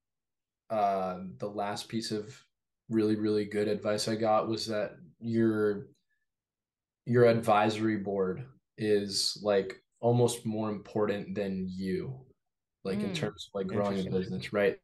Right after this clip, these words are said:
Speaker 1: 'Cause, um, unless you're just super tapped in and connected in whatever industry you're going into, you're, like, nothing. You're, you're a
Speaker 3: Yeah.
Speaker 1: nobody.
Speaker 2: Yeah.
Speaker 1: It doesn't, like, there's,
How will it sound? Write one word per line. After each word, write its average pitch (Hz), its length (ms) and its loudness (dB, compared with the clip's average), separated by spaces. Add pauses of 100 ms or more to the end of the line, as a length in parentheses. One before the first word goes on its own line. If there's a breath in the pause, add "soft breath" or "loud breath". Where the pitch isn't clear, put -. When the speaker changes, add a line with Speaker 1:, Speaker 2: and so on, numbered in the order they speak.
(140)
Speaker 1:
'Cause, 107 540 0 (640 soft breath)
um, 110 440 2
unless 120 460 2
you're 127 120 0
just 117 280 -4 (120)
super 120 280 -2
tapped 113 460 -4
in 104 200 -8
and 107 120 -12
connected 101 680 -4 (240)
in 107 140 0
whatever 113 260 4
industry 110 540 2
you're 104 100 2
going 101 240 2
into, 110 440 2 (1900)
you're, 113 160 0
like, 92 220 -2
nothing. 90 400 -6 (220)
You're, 98 180 -8
you're 104 180 0
a 107 40 2
Speaker 3:
Yeah. - 0 -
Speaker 1:
nobody. 107 480 4
Speaker 2:
Yeah. - 0 -
Speaker 1:
It 98 140 0
doesn't, - 340 -12 (100)
like, 101 160 -6
there's, 110 380 0